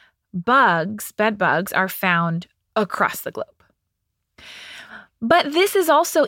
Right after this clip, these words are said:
in combination with increased global travel that facilitates the spread of these bugs in our luggage and on our clothes and in our towels, et cetera.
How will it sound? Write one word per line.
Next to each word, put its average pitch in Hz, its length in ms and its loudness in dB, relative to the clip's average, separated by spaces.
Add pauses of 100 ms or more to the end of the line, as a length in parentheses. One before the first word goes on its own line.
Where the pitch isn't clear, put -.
in 233 200 0
combination 226 920 2
with 202 220 0 (100)
increased 254 760 0
global 214 520 2
travel 220 840 -2
that 214 220 0
facilitates 247 960 0
the 202 120 -2
spread 202 840 0
of 208 240 -2
these 269 240 -4
bugs 165 600 -2
in 180 120 -6
our 156 120 -2
luggage 262 520 0
and 190 120 -2
on 156 140 -2
our 120 120 -4
clothes 294 540 0
and 185 120 0
in 165 100 -4
our - 140 -6
towels, 269 720 0 (400)
et 202 140 -2
cetera. - 580 -4